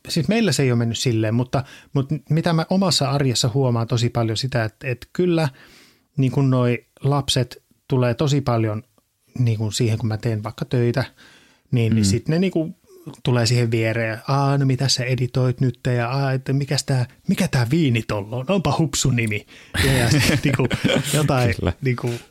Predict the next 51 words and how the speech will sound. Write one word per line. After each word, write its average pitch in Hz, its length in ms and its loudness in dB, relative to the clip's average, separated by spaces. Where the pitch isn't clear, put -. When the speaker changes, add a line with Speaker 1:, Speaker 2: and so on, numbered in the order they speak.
Speaker 1:
et, 156 200 -4
et 160 180 -2
ne 156 180 2
selkeästi 165 460 0
niinku 123 300 0
<clears throat> 131 200 0
tulee 139 300 2
viereen, 131 320 2
ne 123 60 2
tulee 127 220 0
kyselee, 120 400 0
että, 110 120 -2
"No 143 40 2
mitä 175 180 -2
tapahtuu, 120 440 -4
jos 104 140 -8
tosta - 240 -12
painaa 196 280 0
ja 196 60 0
mitä 135 220 -2
tapahtuu 117 440 -8
tosta? - 300 -8
No 135 120 -2
ja 147 80 -2
sit 131 160 -8
voinko 233 260 0
mä - 60 -6
kuunnella, 123 440 0
voinko 240 200 -2
mä 277 120 0
kuunnella?" 117 460 0
Ja, 120 180 -2
ja, 113 120 2
ja 110 260 2
Speaker 2:
Et 113 120 2
voi, 127 180 4
anna 139 140 4
mä, 123 140 4
ei, 135 240 2
mulla 123 140 4
on 120 60 4
editointi 104 420 2
kesken. 127 380 2
Speaker 1:
<laughs> - 20 -
Niin, 220 220 2
nyt 131 160 -2
anna 123 200 2
rauhaa. 120 800 2
Speaker 2:
Et, 120 420 0
<laughs> 107 80 2
niin. 208 200 2